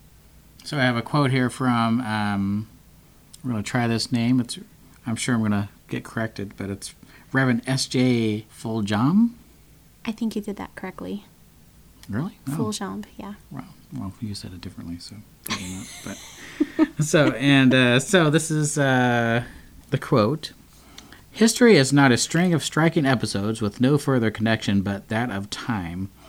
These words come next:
Speaker 1: It is rather the working out of a mighty system by means of regularly, uh, defined principles as old as creation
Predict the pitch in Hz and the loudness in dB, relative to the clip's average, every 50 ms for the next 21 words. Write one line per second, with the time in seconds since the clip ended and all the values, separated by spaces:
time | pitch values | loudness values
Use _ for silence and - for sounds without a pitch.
0 | - - - - - - - 208 214 202 160 160 156 165 170 175 160 120 113 113 | -20 -20 -20 -16 -4 2 6 8 8 10 10 10 10 10 10 10 10 8 8 8
1 | 147 196 214 208 - 117 107 101 101 - - 107 110 107 107 113 127 165 190 185 | 8 8 6 6 4 4 4 2 2 0 -2 -2 0 2 4 4 6 6 4 4
2 | - - 117 110 - - 117 123 120 107 110 110 107 104 104 117 131 147 127 120 | 4 2 0 -2 -2 0 0 0 2 2 2 2 4 4 6 6 6 4 4 2
3 | 98 95 98 117 147 175 170 147 127 110 104 98 98 98 98 107 131 147 - - | 2 2 4 4 4 6 6 6 6 6 6 4 4 2 2 0 0 -2 -4 -8
4 | - - - 135 127 123 120 117 123 120 - 139 135 135 131 131 131 131 131 127 | -12 -4 2 4 6 6 6 4 2 2 4 6 6 8 8 8 8 6 4 2
5 | - - - - - - 170 175 160 151 113 110 110 113 113 120 107 101 101 - | -2 -8 -16 -14 -2 2 2 4 4 4 4 4 4 2 2 2 2 0 0 -2
6 | - - 147 147 151 170 165 170 175 165 - - 151 120 98 98 - - 110 113 | -2 0 4 4 6 6 4 4 2 0 0 2 2 4 4 2 0 0 0 0
7 | 123 131 | 0 0